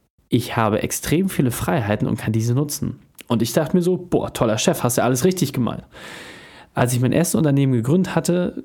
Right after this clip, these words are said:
da wusste ich ehrlicherweise noch nicht genau um diese Wichtigkeit dieser Aussagen. Was mir jedoch sofort auffiel, dass das Thema Geld von keinem als erstes genannt worden ist. Was ich persönlich dachte, dass das das Wichtigste ist, aber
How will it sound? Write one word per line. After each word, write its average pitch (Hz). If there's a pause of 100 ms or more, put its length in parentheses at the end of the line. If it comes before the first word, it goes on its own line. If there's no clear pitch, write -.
(160)
da 101
wusste 110
ich 123
ehrlicherweise 98
noch 101
nicht 110
genau 101 (180)
um 123
diese 107
Wichtigkeit 127
dieser 107
Aussagen. - (800)
Was 117
mir 123
jedoch 113
sofort 113
auffiel, 190 (520)
dass 113
das 110
Thema 101
Geld 147 (280)
von 107 (140)
keinem 196
als 117
erstes 127
genannt 127
worden 87
ist. 92
Was -
ich -
persönlich 123
dachte, 147
dass 98
das 113
das 98
Wichtigste 185
ist, -
aber 92